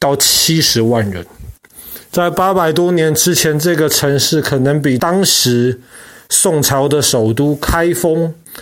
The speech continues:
或者是南宋的首都杭州，比那个时候的君士坦丁堡、开罗或是伦敦可能都还要大得多。但是这个城市你没有听过。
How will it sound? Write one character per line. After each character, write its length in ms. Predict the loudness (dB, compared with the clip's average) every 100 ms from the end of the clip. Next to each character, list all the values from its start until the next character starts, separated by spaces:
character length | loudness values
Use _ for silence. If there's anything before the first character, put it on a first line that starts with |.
| -8
或 140 | -2 0
者 140 | 2
是 200 | 2 0
南 300 | 2 2 2
宋 240 | 2 0 2
的 100 | 2
首 140 | 0
都 160 | 0 -2
杭 300 | 0 -2 0
州， 280 | 0 0 -2 -6 -20 -20 -20 -20 -4
比 160 | 0 2
那 200 | 0 2
个 160 | 0
时 200 | 2 0
候 180 | 2 2
的 120 | 0
君 300 | 0 0 0
士 240 | 0 2 0
坦 260 | 0 0 0
丁 220 | 0 0
堡、 280 | 0 -2 -6 -14 -20 _
开 280 | -4 0 0
罗 440 | 2 2 0 -2 -6
或 220 | -4 -2
是 240 | 0 0 0
伦 400 | 2 2 0 0
敦 260 | 0 0 -2 -8 -14
可 160 | -2 0
能 180 | 0
都 140 | 0 0
还 180 | 0 0
要 180 | 2 0
大 320 | -2 -2 -2
得 120 | -4
多。 140 | -4 -4 -6 -10 -16 -18 -4
但 120 | -2
是 160 | 0 0
这 160 | 0
个 140 | 0 0
城 240 | 0 0
市 160 | 0 0
你 140 | 0
没 100 | 0
有 140 | 0 -2
听 80 |
过。 160 | -6 -12